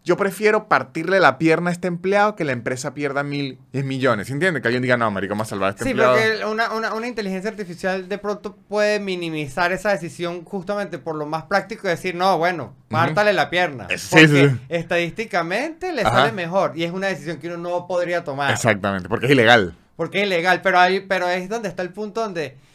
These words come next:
Speaker 2: justamente, eh, como el cliché de las películas de, de, de intel-, de robots y de inteligencia artificial, la de que la mejor forma de salvar a los humanos es acabando con los humanos porque así no se hacen más daño entre ellos.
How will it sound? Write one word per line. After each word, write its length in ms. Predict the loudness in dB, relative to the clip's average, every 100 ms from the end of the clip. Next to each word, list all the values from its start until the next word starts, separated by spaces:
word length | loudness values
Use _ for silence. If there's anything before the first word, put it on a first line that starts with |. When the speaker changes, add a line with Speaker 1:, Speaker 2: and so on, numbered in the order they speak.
| _ _ _
Speaker 2:
justamente, 800 | -10 -6 -4 -2 -4 -2 -2 -2
eh, 80 | -2
como 280 | -8 -6
el 120 | -8 -8
cliché 440 | -6 -6 -4 -4
de 80 | -2
las 140 | -4
películas 500 | -6 -8 -8 -8 -8
de, 160 | -8 -8
de, 400 | -8 -8 -8 -12 _ _ _ _ -20
de 200 | -12 -12
intel-, 180 | -10 -10
de 160 | -10 -8
robots 580 | -6 -2 0 0 -4 -12
y 120 | -10
de 180 | -8 -8
inteligencia 440 | -8 -10 -10 -10
artificial, 460 | -12 -12 -14 -8 -6
la 120 | -2
de 120 | -4
que 380 | -4 -8 -10 -18 _ -8
la 120 | -6
mejor 240 | -4 -6
forma 280 | -6 -6 -4
de 60 | -4
salvar 300 | -4 -4 -4
a 40 |
los 120 | -4 -6
humanos 380 | -8 -8 -8
es 160 | -10 -6
acabando 580 | -6 -4 -2 -2 -4 -6
con 120 | -6
los 120 | -6
humanos 360 | -8 -8 -8 -10
porque 220 | -12 -12
así 160 | -14 -14
no 100 | -14
se 80 | -14
hacen 160 | -12
más 160 | -10 -8
daño 240 | -8 -10
entre 320 | -10 -6 -4
ellos. 260 | -4 -6 -12